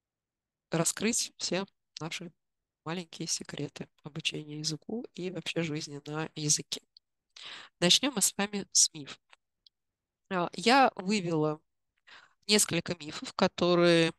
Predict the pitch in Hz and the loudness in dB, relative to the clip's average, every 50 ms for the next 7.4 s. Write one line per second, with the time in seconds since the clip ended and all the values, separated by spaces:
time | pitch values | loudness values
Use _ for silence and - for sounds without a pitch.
0 | _ - - 156 160 - - - 190 - - 196 190 - - - 196 185 151 147 | _ -12 -8 -2 -2 -2 0 0 -4 2 2 4 6 6 6 8 6 4 4 0
1 | 147 147 - _ _ _ - 151 147 - 160 160 165 - - 180 - - - 165 | -10 -18 -18 _ _ _ -6 -4 -4 0 0 2 2 2 2 2 0 2 4 6
2 | 202 - - - 180 165 - _ _ 165 - - 165 175 190 - - - - - | 6 6 4 4 0 -2 -2 _ _ -20 -10 -6 -6 -2 2 2 2 2 2 -2
3 | _ _ _ _ _ _ _ _ _ _ _ - - 156 160 160 165 - - - | _ _ _ _ _ _ _ _ _ _ _ -14 -12 -12 -12 -10 -12 -12 -12 -12
4 | - - _ - - - - 165 165 - 190 185 - - 156 151 - - 160 160 | -14 -14 _ -10 -10 -6 -4 -4 -4 -2 0 0 2 2 2 0 0 -4 -6 -4
5 | 151 143 - - - - - 156 160 190 - - 185 170 - - - 151 - - | -4 -6 -6 -6 -8 -6 -2 0 2 2 2 2 0 0 -2 0 0 -2 -2 0
6 | - - 73 - - _ - - - - - - - - - - - _ _ - | -4 -4 -4 -8 -10 _ -18 -18 -16 -14 -14 -14 -14 -16 -18 -20 -20 _ _ 2
7 | - 226 214 196 147 151 - - | 4 4 6 6 4 0 0 -2